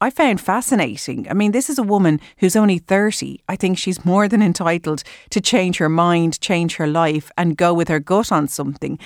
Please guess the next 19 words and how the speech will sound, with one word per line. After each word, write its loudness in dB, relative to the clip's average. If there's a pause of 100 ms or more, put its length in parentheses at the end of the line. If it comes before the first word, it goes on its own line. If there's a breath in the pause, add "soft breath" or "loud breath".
(220 loud breath)
And 0
I 0
think 2
it -4
should -2
be -4
celebrated. -2 (380 soft breath)
Sometimes 0
we 0
get -2
so 0
stuck -2
in 0
the -2
stories 0
we -2
tell -2
ourselves -4
that -2